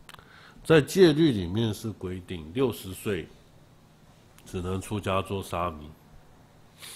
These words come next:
不能受具足戒，七十岁不能出家。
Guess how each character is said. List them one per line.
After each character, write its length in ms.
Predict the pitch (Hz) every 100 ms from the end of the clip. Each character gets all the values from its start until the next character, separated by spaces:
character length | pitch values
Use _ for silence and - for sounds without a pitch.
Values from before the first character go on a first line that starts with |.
| - - - -
不 80 | -
能 240 | 104 87 90
受 240 | - 95
具 180 | - 92
足 160 | 78
戒， 260 | 73 - 78 -
七 180 | - 117
十 180 | 113 95
岁 180 | 110
不 200 | 92 -
能 180 | 92 76
出 140 | 78 78
家。 260 | - 76